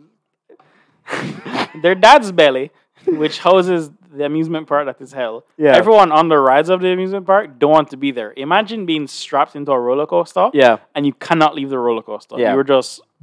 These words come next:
Speaker 1: forever attached to this roller coaster that goes on
Speaker 2: Wendell
Speaker 1: and
Speaker 2: and
Speaker 1: on.
Speaker 2: Wild are just like, "You don't have to be like this. Like,
Speaker 1: Yeah.
Speaker 2: let's make an amusement park
Speaker 1: Yeah.
Speaker 2: to amuse."
Speaker 1: Yeah, and Wendell and Wild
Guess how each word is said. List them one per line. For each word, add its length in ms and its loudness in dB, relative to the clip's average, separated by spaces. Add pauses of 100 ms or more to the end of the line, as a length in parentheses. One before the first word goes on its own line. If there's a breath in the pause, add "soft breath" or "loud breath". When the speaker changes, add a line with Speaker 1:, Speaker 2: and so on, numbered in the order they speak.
(260)
Speaker 1:
forever 640 2 (1200)
attached 400 -4
to 60 -8
this 100 -6
roller 220 0
coaster 260 -12
that 120 -10
goes 180 -10
on 80 -8
Speaker 2:
Wendell 280 0
Speaker 1:
and 60 2
Speaker 2:
and 60 0
Speaker 1:
on. 60 2
Speaker 2:
Wild 220 6
are 60 2
just 220 -4
like, 260 -2
"You 100 -14
don't 120 0
have 80 0
to 80 -10
be 140 -8
like 200 -4
this. 400 -10
Like, 160 -6
Speaker 1:
Yeah. 160 0
Speaker 2:
let's 160 0
make 200 -2
an 100 0
amusement 540 2
park 160 4
Speaker 1:
Yeah. 60 -2
Speaker 2:
to 140 -6
amuse." 380 -8
Speaker 1:
Yeah, 160 -2
and 80 -2
Wendell 220 2
and 60 4
Wild 120 6